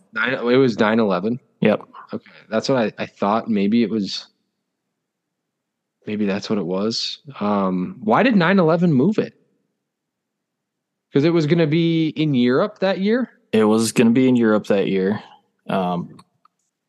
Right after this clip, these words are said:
Speaker 2: I
Speaker 1: Wonder
Speaker 2: don't
Speaker 1: why.
Speaker 2: know why they decided to, but probably just, you know, bigger things on the mind of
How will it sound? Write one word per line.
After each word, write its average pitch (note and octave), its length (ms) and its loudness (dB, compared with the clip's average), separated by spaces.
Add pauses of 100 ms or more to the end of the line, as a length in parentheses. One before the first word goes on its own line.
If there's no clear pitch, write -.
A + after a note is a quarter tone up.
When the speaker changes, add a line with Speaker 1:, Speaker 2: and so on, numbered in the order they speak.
(300)
Speaker 2:
I G2 120 4
Speaker 1:
Wonder F#2+ 160 2
Speaker 2:
don't A2 300 4
Speaker 1:
why. - 40 0
Speaker 2:
know A2+ 440 4
why G#2 480 2
they A2+ 180 2
decided A2+ 680 0
to, G3 380 2 (1600)
but G#2 460 0 (1200)
probably G#2 320 0
just, - 800 -4
you G#2+ 100 0
know, F#2+ 160 0
bigger G2+ 400 2
things G#2 520 2
on G2+ 140 2
the G2 80 2
mind G2 400 2
of F#2 380 -4